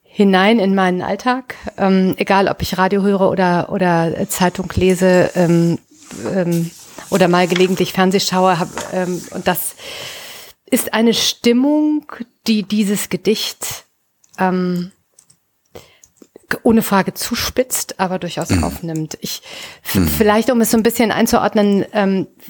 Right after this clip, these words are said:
Speaker 1: w-, ich hab rund um das Gedicht jetzt, äh, natürlich einiges gelesen und, ähm, interessant fand ich, neunzehnhundertzehn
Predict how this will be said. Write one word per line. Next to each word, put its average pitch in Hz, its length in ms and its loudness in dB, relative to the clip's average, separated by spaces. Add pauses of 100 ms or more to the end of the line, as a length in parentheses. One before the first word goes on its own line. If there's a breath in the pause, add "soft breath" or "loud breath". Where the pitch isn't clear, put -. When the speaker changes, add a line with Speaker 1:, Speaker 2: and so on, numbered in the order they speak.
Speaker 1:
w-, - 380 -10
ich - 240 -8
hab - 260 -8
rund 214 200 2
um 202 80 0
das 196 160 0
Gedicht 208 320 -2
jetzt, - 300 -4
äh, 135 120 -8
natürlich 196 400 0
einiges 196 380 2
gelesen 220 520 4 (120)
und, 190 500 2 (120)
ähm, 180 420 -2 (260)
interessant 247 520 -2
fand 214 280 0
ich, 220 140 -2
neunzehnhundertzehn 196 1120 0